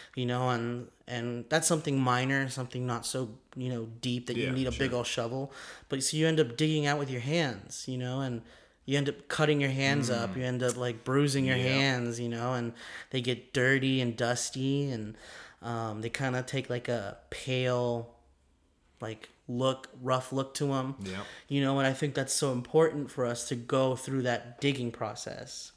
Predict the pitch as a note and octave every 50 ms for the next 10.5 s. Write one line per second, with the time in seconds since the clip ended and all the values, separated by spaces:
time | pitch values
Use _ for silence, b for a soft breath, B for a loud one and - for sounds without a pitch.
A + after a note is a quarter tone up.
0 | _ - C3+ C3 B2 B2+ B2+ A#2+ - G2+ A#2+ A2+ A2 A2+ - - - C3+ B2+ C3
1 | B2+ A#2+ A2+ A2 A2 A2 G#2 G#2 G#2 - B B B B B B B2 - - D3
2 | B2+ A#2 A#2 A#2+ B2 A#2 A#2 A2 G#2+ G#2+ A2 A2 - B2 A#2 A2+ A#2 A#2 A#2 A#2
3 | A2+ A#2 A2 A2 A2 A2+ A2+ A2 A2+ A2 B2+ C3+ - B2+ A#2 A2+ A2 A2 A#2+ A2+
4 | A2 - - A#2 A2+ A2 A2 - B B B B B B B2+ - C#3+ B2+ A#2+ D3
5 | C#3+ C#3 C3+ C3 - - C3 B2+ B2+ A#2+ - - - B2 C3 C3+ C#3+ C#3 B2 -
6 | - - B B B B B B B B2+ A#2+ - - B2+ A#2 A2+ A#2+ - - -
7 | C3+ B2+ B2 - - A#2+ A2 A2 A2+ G#2+ - - - A#2+ A#2 A#2 A2+ A2 - A#2+
8 | A2+ A2 - - - D3 C#3 C3 B2 A#2+ A#2+ - - B B B B B B B
9 | C3 C3 - - - D3 D3+ D#3 C3 B2+ A#2+ A#2+ A#2+ - C3 G#2+ - - - F#3+
10 | G#3 G#3+ F#3 C#3+ B2 A#2 A#2+ C3 -